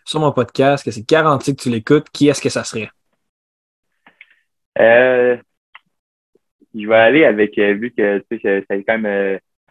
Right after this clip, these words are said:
Speaker 2: up-to-date, il y a eu la Coupe Rogers il y a, il y a une semaine à Montréal. Euh, tu sais, je pense que c'est, c'est, c'est une des jeunes stars, euh, du tennis, euh, montante ici. Je suis quand même, euh, quand, je suis quand même le tennis ici, donc, euh,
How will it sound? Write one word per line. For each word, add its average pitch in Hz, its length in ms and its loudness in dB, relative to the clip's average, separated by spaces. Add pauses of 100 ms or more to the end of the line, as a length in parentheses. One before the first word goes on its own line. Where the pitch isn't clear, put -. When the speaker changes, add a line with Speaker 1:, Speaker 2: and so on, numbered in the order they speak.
Speaker 2:
up-to-date, 110 540 -4
il - 40 -8
y - 20 -4
a - 20 -4
eu - 20 -2
la 104 140 0
Coupe - 180 -10
Rogers 110 460 0
il 107 80 -8
y 107 60 0
a, 104 360 -2
il 104 80 -4
y 107 60 -4
a 107 40 -4
une 107 160 -8
semaine 117 200 -4
à 110 60 -2
Montréal. 107 540 0
Euh, 92 680 -2
tu - 80 -12
sais, 104 80 -8
je - 80 -14
pense 101 240 -2
que 90 400 -2
c'est, 92 340 -4
c'est, 92 400 -10
c'est 101 80 -2
une 98 100 -6
des 98 300 -4
jeunes 98 280 -4
stars, 101 300 0
euh, 98 100 0
du - 60 -18 (120)
tennis, 101 260 -4
euh, 95 300 0
montante 98 540 -4 (140)
ici. 107 80 -2
Je - 60 -8
suis - 140 -12
quand 101 80 0
même, 101 140 -4
euh, 95 760 -2
quand, 95 300 -6
je 95 160 -18
suis - 220 -20
quand 101 80 2
même 104 100 0
le 98 100 0
tennis 101 200 -4 (180)
ici, 123 100 -4
donc, 101 300 -4
euh, 92 160 2